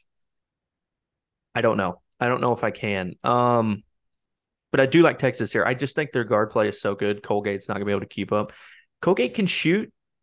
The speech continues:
Uh, they're one of the top, they have one of the best three-point percentages in the country. But it's Colgate. Oh, and what are they in? Horizon League?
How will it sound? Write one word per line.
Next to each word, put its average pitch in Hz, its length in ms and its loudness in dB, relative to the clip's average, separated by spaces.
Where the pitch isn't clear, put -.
Uh, 104 120 -4
they're 123 160 -2
one 160 160 0
of 143 60 -6
the - 80 -2
top, - 420 -2
they - 60 -10
have 135 120 -6
one 135 80 2
of 120 60 -2
the 107 60 -2
best 113 180 -2
three-point 117 340 -4
percentages 113 460 -2
in 107 80 -2
the 98 60 -2
country. 123 480 -2
But 135 400 2
it's 120 120 -6
Colgate. 95 420 -4
Oh, 113 120 2
and 98 80 0
what 107 100 2
are 127 60 2
they 131 140 -2
in? 139 80 -4
Horizon 113 440 -2
League? 147 240 -10